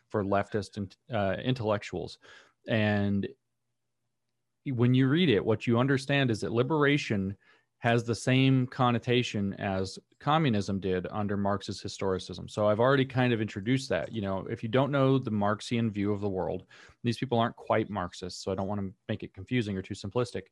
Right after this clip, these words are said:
But if you don't know the Marxist view of the world, he believed that history progresses, material history, particularly the economic history, progresses according to fixed laws, and that those fixed laws develop over time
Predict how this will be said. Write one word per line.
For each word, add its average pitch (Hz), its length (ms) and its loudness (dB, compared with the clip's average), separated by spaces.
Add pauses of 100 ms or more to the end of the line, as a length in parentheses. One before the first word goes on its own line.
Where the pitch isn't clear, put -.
(420)
But 127 60 2
if 113 40 2
you 120 80 4
don't 147 120 2
know 143 60 -2
the 131 60 4
Marxist 120 380 0
view 120 80 2
of 113 40 4
the 107 60 2
world, 95 240 2
he 104 80 -2
believed 107 320 2
that 95 120 -4
history 131 420 2
progresses, 95 720 -2 (400)
material 120 640 2
history, 92 420 -6
particularly 92 640 -4
the 90 280 -6
economic 101 520 -2
history, 92 340 -10
progresses 104 540 -4
according 98 400 -6
to 92 240 -10
fixed - 400 -6
laws, 98 480 -4 (640)
and 117 160 2
that 110 100 4
those 101 160 -4
fixed - 280 -4
laws 107 340 2 (240)
develop 107 500 0
over 110 220 2
time 90 420 -6